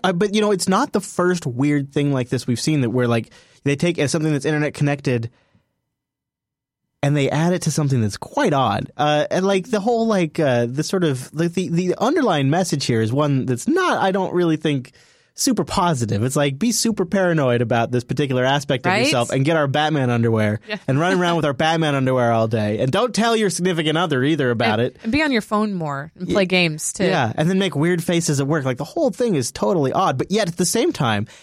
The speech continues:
Speaker 1: I am fascinated by the bigger meta trend here that there is some kind of desire to connect everything about us,
Speaker 2: Yes.
Speaker 1: even our pelvic exercises.
Speaker 2: It must be man kegels.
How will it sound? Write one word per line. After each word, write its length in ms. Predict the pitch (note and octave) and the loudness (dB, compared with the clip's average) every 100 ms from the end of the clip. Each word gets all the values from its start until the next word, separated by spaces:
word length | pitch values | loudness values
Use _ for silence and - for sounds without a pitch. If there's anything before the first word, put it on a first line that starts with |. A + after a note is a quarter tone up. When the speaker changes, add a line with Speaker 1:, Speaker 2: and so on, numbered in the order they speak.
| - | -6
Speaker 1:
I 100 | D3 | -2
am 140 | D#3+ D3 | 0 -2
fascinated 520 | G#3 A#3 A3+ D3+ B2+ | 0 -2 0 0 0
by 120 | B2 | 0
the 80 | A#2 | 0
bigger 260 | E3 C#3+ | -2 0
meta 300 | C3+ E3 D#4+ | 2 2 0
trend 320 | B3 D3 B2+ A2+ | 0 0 0 0
here 160 | A#2 | 0
that 160 | A#2+ - | 0 0
there 160 | D3+ | 2
is 160 | C#3 B2+ | 2 0
some 320 | - F3+ G3 | -2 0 0
kind 400 | G#3 - E3+ E3+ | -2 -2 0 2
of 160 | D3 A#2+ | 0 0
desire 600 | C3+ A#2 D#3 F3 B2+ G#2 - - - | 0 2 2 2 0 -2 -8 -10 -6
to 80 | |
connect 400 | D3+ E3 D3+ D3 - _ _ - | -2 0 0 -2 -6 _ _ -2
everything 880 | G#3 A3+ G#3 G#3 A#3 G3 G3 F3 | 0 2 0 2 0 0 0 2
about 420 | E3 C#3 D#3+ D#3+ C3 | 0 0 0 2 2
us, 160 | A2+ | 2
Speaker 2:
Yes. 320 | D3 C#3 - | 0 -2 -4
Speaker 1:
even 220 | F3 F#3 F3+ | -2 0 0
our 100 | E3+ | 0
pelvic 440 | E3+ F#3 E3+ F3 | 0 0 0 -2
exercises. 640 | D#3 E3 E3+ C#3 B2+ A#2+ B3+ | 0 0 0 0 2 2 2
Speaker 2:
It 60 | - | 2
must 240 | F4 - | 0 0
be 140 | G4 | 0
man 340 | C#4 F3+ F#3+ A#3 | 0 2 0 -2
kegels. 600 | G3 D#3 C#3 C3 - - | -2 -2 -4 -6 -12 -16